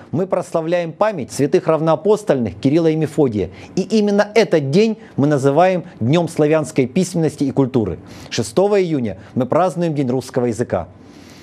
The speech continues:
Язык и письменность. По мнению выдающегося русского учёного Дмитрия Сергеевича Лихачёва, эти два понятия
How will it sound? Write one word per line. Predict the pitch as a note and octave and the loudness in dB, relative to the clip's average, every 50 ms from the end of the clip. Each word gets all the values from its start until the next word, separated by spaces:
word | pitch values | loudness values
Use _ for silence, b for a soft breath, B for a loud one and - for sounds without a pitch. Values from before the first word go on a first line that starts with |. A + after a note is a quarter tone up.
| B B | B B
Язык | B A#2 C#3+ D3 G3 G3+ - | B -2 0 0 0 0 -2
и | F#3 | -4
письменность. | - - C3+ - - G2+ G2 F2+ F2 F2+ - - - - B B B B B B B B B | -2 -4 -6 -6 -6 -8 -8 -8 -8 -10 -12 -18 -20 -20 B B B B B B B B B
По | - C3 | 0 0
мнению | C3+ D3+ F3 F#3+ F#3+ F3+ E3 | 0 2 0 2 2 2 2
выдающегося | E3 D#3 E3+ F3 F#3+ G3+ F#3+ - F3+ E3+ D#3 - D#3+ E3 | 4 4 4 2 2 0 0 0 0 0 2 2 2 2
русского | F3+ D#3+ - - - E3 | 2 0 0 0 0 2
учёного | D#3 D#3+ D#3 - - G3+ G3+ F3 C#3 A2+ G2 E2+ B B B B | 2 2 0 2 0 0 2 2 0 0 0 -4 B B B B
Дмитрия | G2+ A#2+ D#3+ E3+ D3 D#3+ D#3 | 0 2 2 2 2 2 0
Сергеевича | - - D3+ C#3+ C#3 D3+ D#3+ D#3 D3 D3+ - D3 | 2 0 0 0 2 2 2 2 2 0 0 -2
Лихачёва, | C#3 C3 - D3 D3 - G3 G#3+ G3 C#3 G2+ F2+ B B B B B B B B - | 0 2 0 0 0 2 2 2 4 2 0 -2 B B B B B B B B -4
эти | F3 F3 F3+ G3 | -4 -2 -2 -2
два | E3+ F3+ F3+ F3+ | 0 0 -2 0
понятия | F3 F3 F3+ G3+ A3 A3 G#3+ - B2+ G2+ E2+ D2+ | 0 -2 0 0 -2 -2 -2 -4 -6 -6 -6 -10